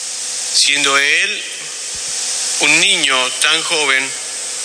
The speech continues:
que pudo descubrir íntimamente el rostro de Cristo en la Eucaristía. Él que desde su primera comunión se volvió loco por encontrarse siempre con Cristo en la Eucaristía.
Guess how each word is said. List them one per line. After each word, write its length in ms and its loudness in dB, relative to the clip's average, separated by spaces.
que 80 0
pudo 380 4
descubrir 680 0
íntimamente 840 2
el 120 0
rostro 500 0
de 140 2
Cristo 640 0
en 100 0
la 60 0
Eucaristía. 680 -2
Él 320 0
que 440 0
desde 300 0
su 160 0
primera 400 0
comunión 720 -2
se 200 2
volvió 360 2
loco 540 2
por 160 2
encontrarse 640 2
siempre 440 2
con 200 -6
Cristo 300 0
en 80 0
la 60 0
Eucaristía. 640 0